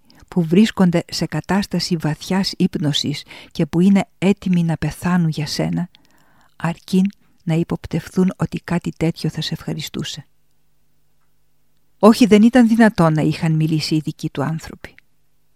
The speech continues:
"Έμαθες γιατί με θέλει;", ρώτησε ανήσυχος,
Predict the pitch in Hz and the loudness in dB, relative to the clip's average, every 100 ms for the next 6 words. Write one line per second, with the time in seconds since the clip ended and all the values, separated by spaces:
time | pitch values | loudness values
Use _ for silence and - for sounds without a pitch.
0 | _ _ _ _ _ _ _ _ _ _ | _ _ _ _ _ _ _ _ _ _
1 | _ _ _ _ - 196 233 208 196 160 | _ _ _ _ 0 4 6 4 2 2
2 | - - 170 208 196 - 190 202 151 - | -2 -2 -2 0 0 0 0 -2 -6 -12
3 | _ _ _ _ _ _ _ _ _ _ | _ _ _ _ _ _ _ _ _ _
4 | _ _ _ _ 165 170 - 160 160 170 | _ _ _ _ 0 0 0 -4 -2 0
5 | 170 - - 160 - | 0 -2 -4 -4 -4